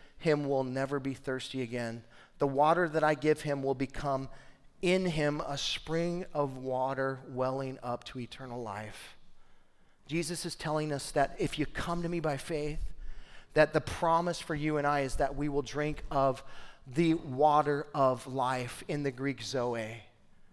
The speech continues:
the word life. That's my daughter's name, Zoe. There's a river in heaven called the river of life, Zoe River.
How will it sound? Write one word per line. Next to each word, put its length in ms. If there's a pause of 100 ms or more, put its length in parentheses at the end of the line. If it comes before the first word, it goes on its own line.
(240)
the 120
word 260
life. 600
That's 180
my 100
daughter's 500
name, 240
Zoe. 480 (720)
There's 180
a 60
river 480
in 260
heaven 460
called 400 (540)
the 80
river 360
of 180
life, 600 (640)
Zoe 400
River. 520